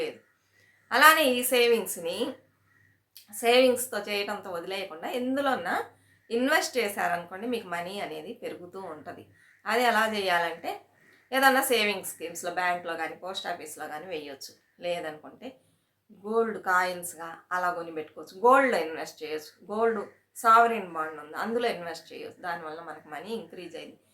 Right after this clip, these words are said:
ఇంకొంతమంది ఏం చేస్తున్నారంటే కొంత దాచిపెట్టేసి రియల్ ఎస్టేట్‌లో కూడా వేస్తున్నారు. ఇలా ఎందులో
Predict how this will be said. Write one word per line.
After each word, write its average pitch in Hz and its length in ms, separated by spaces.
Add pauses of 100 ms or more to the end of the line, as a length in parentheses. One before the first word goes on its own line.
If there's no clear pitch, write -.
(380)
ఇంకొంతమంది 277 560
ఏం 190 140
చేస్తున్నారంటే 185 500
కొంత 226 120 (120)
దాచిపెట్టేసి 190 920 (640)
రియల్ 214 240
ఎస్టేట్‌లో 175 480
కూడా 190 180
వేస్తున్నారు. 220 440
ఇలా 339 120 (400)
ఎందులో 262 240